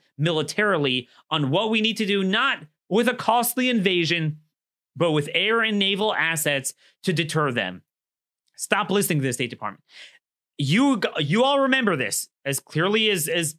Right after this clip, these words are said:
it was j-, like yesterday. Last year, when Trump pulled out of the Iran deal in May, they were like,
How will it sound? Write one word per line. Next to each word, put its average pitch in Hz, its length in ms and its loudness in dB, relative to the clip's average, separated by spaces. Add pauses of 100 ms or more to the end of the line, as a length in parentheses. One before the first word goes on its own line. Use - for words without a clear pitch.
(120)
it 143 80 -8
was 151 180 0
j-, - 180 -10
like 160 320 0
yesterday. 139 400 -2
Last 190 400 -2
year, 185 340 0 (280)
when 131 120 -2
Trump 208 340 -2
pulled 214 280 2
out 175 360 -2
of 160 220 -2
the 185 80 2
Iran 156 460 0
deal 147 180 0
in 135 100 -2
May, 131 220 0
they 139 100 -2
were 156 80 2
like, 143 260 0